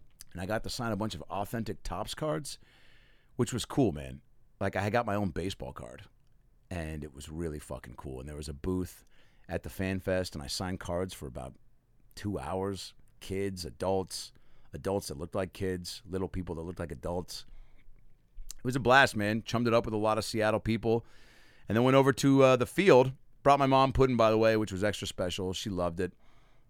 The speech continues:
And we got on the field, and I, uh, did an interview for the, uh, show Intentional Talk on M L B Network. Shout out to Kevin Millar, Sierra Santos, I think,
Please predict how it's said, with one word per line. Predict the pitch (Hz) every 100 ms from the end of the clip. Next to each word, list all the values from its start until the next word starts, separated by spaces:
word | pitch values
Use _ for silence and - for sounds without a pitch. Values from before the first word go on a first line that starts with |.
| 104
And | 98
we |
got | 107 123
on | 127
the | 110
field, | 143 135 117
and | 98
I, | 95 92
uh, | 90
did | 101
an | 101
interview | 101 98 104
for | -
the, | 90 87
uh, | 85
show | - 110 98 -
Intentional | 92 - 104 - 92
Talk | - 107 95
on | 82
M | 92 95
L |
B | 87
Network. | 87 101 101 87
Shout | - 92
out | 85
to |
Kevin | - 95 87
Millar, | 85 90 90 92 -
Sierra | - - 90 90 87 87
Santos, | - - 98 90 104 101
I | 104
think, | 107 110 110